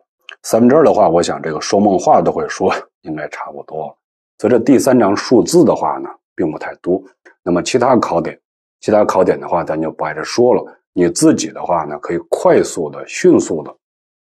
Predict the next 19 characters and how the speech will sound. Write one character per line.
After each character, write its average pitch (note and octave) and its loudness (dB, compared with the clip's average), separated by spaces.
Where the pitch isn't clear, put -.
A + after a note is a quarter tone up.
可 - -6
以 F2+ 0
看 - 0
一 - 0
下 E2 -4
这 D#2 -12
个 - -18
P - -14
P E2 -6
T。 - -6
比 A2+ -2
如 A#2 4
看 B2+ 2
P B2 2
P B2+ 6
T B2 2
的 A2+ 4
时 - -2
候， - -10